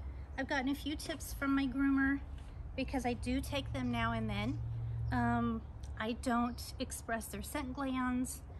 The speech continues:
Um, sometimes I have a difficult time getting their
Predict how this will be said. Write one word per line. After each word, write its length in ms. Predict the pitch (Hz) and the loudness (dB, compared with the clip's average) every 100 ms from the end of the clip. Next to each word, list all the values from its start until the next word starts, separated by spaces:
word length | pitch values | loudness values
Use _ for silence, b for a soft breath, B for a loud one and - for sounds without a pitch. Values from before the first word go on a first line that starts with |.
| B B B | B B B
Um, 220 | 254 240 | -2 0
sometimes 480 | 233 277 277 294 277 | 0 0 2 2 2
I 60 | 262 | 2
have 200 | 269 254 | 0 0
a 60 | |
difficult 480 | 247 240 262 - 254 | 0 -4 -6 -6 -6
time 200 | - 220 | -2 -2
getting 200 | 214 220 | 0 -2
their 120 | 202 | -4